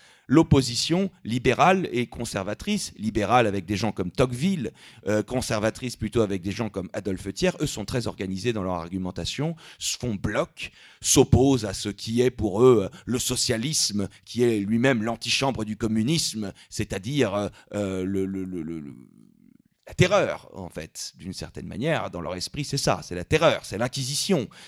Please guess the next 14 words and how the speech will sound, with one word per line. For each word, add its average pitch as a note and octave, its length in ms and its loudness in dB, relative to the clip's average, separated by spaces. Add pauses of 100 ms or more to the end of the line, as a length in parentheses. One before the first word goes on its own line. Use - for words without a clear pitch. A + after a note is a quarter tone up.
c'est, C#3+ 520 4 (140)
Tocqueville A#2 480 2
dit, C#3+ 300 -2 (160)
une A2+ 100 -2
société A#2+ 680 4
d'abeilles, B2 600 4 (140)
une A2+ 100 -4
société B2 640 2 (140)
de - 100 -8
castors, B2 640 4
une G2+ 80 -4
société A#2 400 0
d'animaux A#2 400 4
savants. D3 440 2